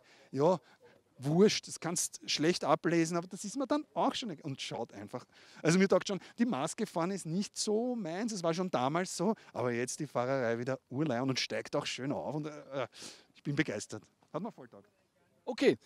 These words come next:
Speaker 2: also ich fasse zusammen, äh, irrsinnig unpraktisch, alles was die B M W kann, kann sie nicht, aber am Pass kannst du dann vieles, was die B M W nicht kann, äh, also ich hab trotzdem recht,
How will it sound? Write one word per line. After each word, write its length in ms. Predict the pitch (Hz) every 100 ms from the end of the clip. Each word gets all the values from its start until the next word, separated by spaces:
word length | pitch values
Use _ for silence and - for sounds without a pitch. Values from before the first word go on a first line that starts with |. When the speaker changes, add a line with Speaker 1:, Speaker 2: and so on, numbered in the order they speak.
| - -
Speaker 2:
also 160 | 147
ich 60 | 196
fasse 180 | 165 165
zusammen, 560 | 220 175 147 196 226 240
äh, 260 | 151 151 190
irrsinnig 240 | 180 202
unpraktisch, 640 | 185 196 196 - 196 - -
alles 360 | 160 208 -
was 120 | 180
die 120 | - 175
B 80 |
M 100 | 170
W 80 | 151
kann, 220 | 160 151
kann 160 | 160 156
sie 100 | 143
nicht, 320 | 151 247 -
aber 220 | 151 156
am 80 | 175
Pass 260 | 147 143 -
kannst 160 | 160
du 60 | 156
dann 80 | 143
vieles, 240 | 151 147
was 100 | 139
die 80 | 143
B 80 | 139
M 80 | 131
W 100 | 123
nicht 220 | 147 -
kann, 280 | 175 165 -
äh, 80 |
also 360 | 131 127 131 123
ich 60 | 135
hab 80 |
trotzdem 260 | 139 127 160
recht, 160 | 160